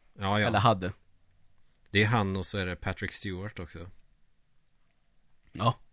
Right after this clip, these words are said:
Speaker 2: just det.
Speaker 1: Han är ju en sån, eh, berätt-
Speaker 2: Morgan Freeman har bra
Speaker 1: Mm.
Speaker 2: berättarröst också.
Speaker 1: Patrick Stewart är ju sån berättarröst i Castlevania till P S tre och Xbox.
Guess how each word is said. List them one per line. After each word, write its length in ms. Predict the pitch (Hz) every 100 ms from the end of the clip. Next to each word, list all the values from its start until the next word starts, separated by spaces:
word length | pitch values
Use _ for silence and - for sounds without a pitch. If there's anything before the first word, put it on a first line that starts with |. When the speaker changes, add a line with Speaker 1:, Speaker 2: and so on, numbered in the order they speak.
| _ -
Speaker 2:
just 200 | 101 -
det. 80 | -
Speaker 1:
Han 300 | - 107 117
är 160 | 113 104
ju 420 | 95 95 92 92
en 120 | 92
sån, 380 | - 92 82 82
eh, 40 | 85 82 82 82
berätt- 220 | 92 113 143
Speaker 2:
Morgan 260 | 143 135 143
Freeman 540 | - 135 120 139 151
har 160 | 123 107
bra 300 | 107 95 95 -
Speaker 1:
Mm. 200 | 113 110
Speaker 2:
berättarröst 440 | 120 131 104 98 -
också. 180 | 92 98 - 110
Speaker 1:
Patrick 260 | 120 123
Stewart 360 | - 117 113 117
är 40 |
ju 40 | 139
sån 180 | 127 104
berättarröst 640 | 104 104 98 87 87 -
i 400 | 101 95 87 85 85
Castlevania 680 | 101 95 98 92 87 95
till 140 | 110 95
P 180 | 104 87
S 120 | -
tre 200 | 95 90
och 140 | 90
Xbox. 540 | - - 90 - -